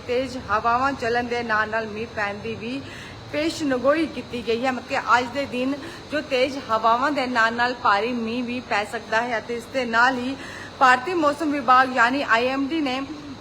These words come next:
ਆਸਾਮ, ਪੰਜਾਬ, ਹਰਿਆਣਾ, ਹਿਮਾਚਲ ਪ੍ਰਦੇਸ਼ ਅਤੇ ਉੱਤਰਾਖੰਡ ਸਮੇਤ ਗਿਆਰਾਂ ਰਾਜਾਂ ਲਈ ਸੰਤਰੀ ਯਾਨੀ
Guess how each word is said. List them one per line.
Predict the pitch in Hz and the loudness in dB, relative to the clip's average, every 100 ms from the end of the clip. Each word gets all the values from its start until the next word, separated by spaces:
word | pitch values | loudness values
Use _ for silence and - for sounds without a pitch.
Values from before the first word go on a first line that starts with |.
| - | 2
ਆਸਾਮ, | 240 277 311 285 320 359 | 4 4 6 6 6 2
ਪੰਜਾਬ, | - 247 240 233 247 269 262 | -2 0 4 6 6 2 -2
ਹਰਿਆਣਾ, | 233 220 247 285 | 2 2 2 0
ਹਿਮਾਚਲ | 254 202 202 320 | 0 -2 -2 -4
ਪ੍ਰਦੇਸ਼ | - 247 226 285 | -2 0 0 -2
ਅਤੇ | - 285 - | -2 -6 -8
ਉੱਤਰਾਖੰਡ | 254 320 330 330 262 269 262 | -4 2 2 2 0 -2 -2
ਸਮੇਤ | 262 247 254 - - | -4 -4 -4 -4 2
ਗਿਆਰਾਂ | 240 254 302 277 | 6 6 6 4
ਰਾਜਾਂ | 233 220 254 | 2 2 0
ਲਈ | 233 254 254 - - | -2 -4 -8 -8 -2
ਸੰਤਰੀ | 277 269 302 294 | -2 -2 -4 -2
ਯਾਨੀ | 220 226 226 240 262 | 2 2 2 -4 -6